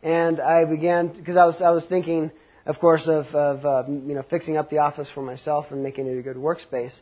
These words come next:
So, of course, I was looking at where I could put rock climbing holds and things like that. And, and I, and I realized in looking at the structure, uh, you know, I was, like, looking at the rafters and the, and the beams and how they were connected,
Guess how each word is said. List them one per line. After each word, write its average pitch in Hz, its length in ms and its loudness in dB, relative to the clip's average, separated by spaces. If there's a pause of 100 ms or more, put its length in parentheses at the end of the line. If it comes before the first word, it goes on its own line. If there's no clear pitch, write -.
(340)
So, 160 140 0
of 147 160 2
course, 156 200 -2
I 147 120 0
was 135 140 -6
looking 151 280 -4
at 135 160 -4
where 151 180 0
I 156 80 2
could 151 160 -14
put 147 100 -6
rock 143 220 -2
climbing 143 220 -8
holds 135 300 -8 (520)
and 139 240 -8
things 156 160 -6
like 131 200 -2
that. 143 380 2 (480)
And, 156 300 -4
and 160 220 -2
I, 160 80 4
and 160 300 2
I 160 40 2
realized 190 600 8
in 170 180 4
looking 190 320 4
at 156 240 4
the 143 340 -8 (160)
structure, 165 600 2 (440)
uh, 143 300 -2
you 151 80 -2
know, 143 220 -4
I 156 180 -2
was, 156 100 0
like, 151 160 -2
looking 160 260 -4
at 151 120 -4
the 151 80 -6
rafters 151 500 0
and 147 100 -6
the, 135 220 -6
and 139 120 -6
the 139 40 -8
beams 156 360 -2
and 151 100 -6
how 151 140 -4
they 143 80 -4
were 135 80 -6
connected, 147 500 -8